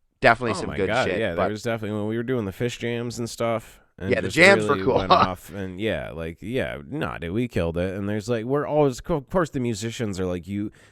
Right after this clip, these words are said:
Speaker 2: play for three hours and you hit one wrong note that takes half a second. It's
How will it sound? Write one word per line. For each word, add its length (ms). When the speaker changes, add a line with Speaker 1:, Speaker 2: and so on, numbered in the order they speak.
Speaker 2:
play 280
for 180
three 300
hours 640
and 200
you 100
hit 180
one 320
wrong 400
note 260
that 140
takes 260
half 300
a 40
second. 440
It's 120